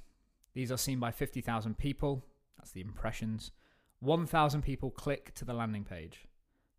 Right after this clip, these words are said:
Ten people sign up. Eight people confirm their account. Four people activate their account. And then two people buy the office package.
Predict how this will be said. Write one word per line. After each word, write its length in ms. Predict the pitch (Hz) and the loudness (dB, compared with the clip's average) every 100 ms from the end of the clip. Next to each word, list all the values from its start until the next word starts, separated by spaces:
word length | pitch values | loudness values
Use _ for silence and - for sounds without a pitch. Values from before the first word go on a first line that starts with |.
| - | -18
Ten 380 | - - 147 151 | -4 2 4 4
people 280 | 143 135 123 | 2 0 -2
sign 300 | - 127 123 | -2 -2 0
up. 220 | 143 - - - - _ _ _ - | -2 -4 -10 -10 -18 _ _ _ 2
Eight 320 | - - - | 4 4 0
people 260 | - 147 135 | 0 0 0
confirm 380 | - 123 151 143 | -2 -2 0 0
their 140 | 117 | 0
account. 500 | 113 113 107 - - - _ _ _ _ - | -2 -4 -6 -8 -16 -20 _ _ _ _ -16
Four 440 | - - 160 151 | -6 4 8 8
people 380 | - 143 127 123 | 6 4 0 4
activate 460 | 165 - 147 123 117 | 4 4 -2 -4 -2
their 140 | 110 | -4
account. 480 | 107 - 110 110 - - - _ _ - | -4 -4 -4 -4 -8 -20 -20 _ _ -4
And 80 | |
then 180 | 131 123 - | 0 0 2
two 300 | - 160 151 | 4 4 4
people 480 | 139 - 120 120 - - | 4 4 0 -2 -6 0
buy 340 | 117 117 113 - | 2 4 2 -2
the 140 | 123 110 | -6 -4
office 280 | 123 - | -4 -6
package. 540 | - - - - - | -6 -8 -8 -14 -18